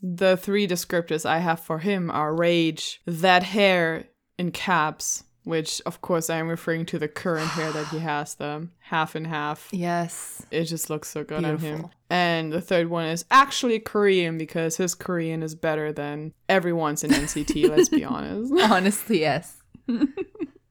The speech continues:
Speaker 2: Goals.
Speaker 1: And it's really funny when he corrects people.
Speaker 2: Yes.
Speaker 1: All right, first question. His favorite place in Seoul is a cafe. What is the cafe's theme?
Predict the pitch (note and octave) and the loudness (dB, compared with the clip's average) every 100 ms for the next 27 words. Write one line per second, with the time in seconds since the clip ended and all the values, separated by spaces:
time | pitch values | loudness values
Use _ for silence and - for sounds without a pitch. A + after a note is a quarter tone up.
0 | _ G#3 D#3+ C#3 C#3 G#3 F#3+ - E3+ E3 | _ -6 -4 -2 2 4 2 0 -4 -4
1 | - D#3 D#3+ E3 F3+ E3 - D#3+ D#3 - | -2 -4 -2 -2 -2 -4 -6 -8 -8 -12
2 | - D3+ - E3 - _ - G3 G3 - | -8 -8 -6 -10 -10 _ -4 0 0 -2
3 | - - - A3+ B3+ A#3 D3+ - _ B3+ | -4 -18 2 6 8 6 4 -4 _ 4
4 | D4+ - - - D#3+ - - _ - C#4+ | 4 4 4 2 -4 -6 -12 _ 0 2
5 | D#4 - G3 G3+ A#3+ A#3+ G3+ G#3 A3 F#3+ | 4 4 6 6 4 4 2 4 2 0
6 | - D#3+ F3+ E3 E3+ F3 E3+ F#3 - G#3 | 0 0 0 0 -2 -4 -4 -4 -2 0
7 | F#3 D#3 E3 F3 F#3 F#3 G3+ - - F3+ | 2 0 0 4 6 6 2 -6 -6 -4
8 | - F3+ F3+ F3 F3 E3 - - - B3 | -4 -4 -4 -4 -2 -2 -2 -4 0 2
9 | D#3+ B2+ - | 2 -2 -8